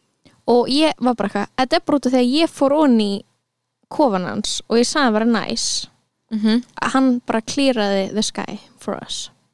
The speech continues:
Speaker 2: Geggjað.
Speaker 1: Ég var bara, ég, þú veist, ég
Speaker 2: Já.
Speaker 1: var, skilur, ek-, ég var ekki í
Speaker 2: Hundrað prósent.
Speaker 1: netsambandi, ég var ekki í símasambandi. Ég reyndar náði fjórum G upp á toppnum og Instagrammaði þessu.
Speaker 2: <laughs>
Speaker 1: Með mér hana með bánsahúfuna.
Speaker 2: Já.
Speaker 1: Og ég var eitthvað,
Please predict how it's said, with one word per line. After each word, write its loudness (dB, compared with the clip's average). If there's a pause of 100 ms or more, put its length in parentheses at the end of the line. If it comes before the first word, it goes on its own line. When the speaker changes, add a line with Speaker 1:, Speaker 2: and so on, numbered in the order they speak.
(720)
Speaker 2:
Geggjað. -16
Speaker 1:
Ég 2
var 2
bara, 2 (200)
ég, -2 (100)
þú 2
veist, -2
ég 2
Speaker 2:
Já. -
Speaker 1:
var, 2
skilur, 0
ek-, -4
ég 2
var 4
ekki 0
í 2
Speaker 2:
Hundrað 2
prósent. -
Speaker 1:
netsambandi, 0
ég 2
var 2
ekki -4
í -4
símasambandi. 0
Ég 2
reyndar 2
náði 2 (140)
fjórum 2
G 2
upp 0
á -2
toppnum 0
og 0
Instagrammaði 0
þessu. 0 (220)
Speaker 2:
<laughs> 0
Speaker 1:
Með 4
mér 2
hana 2
með 0
bánsahúfuna. 0
Speaker 2:
Já. 0 (840)
Speaker 1:
Og 6
ég 4
var 2
eitthvað, 0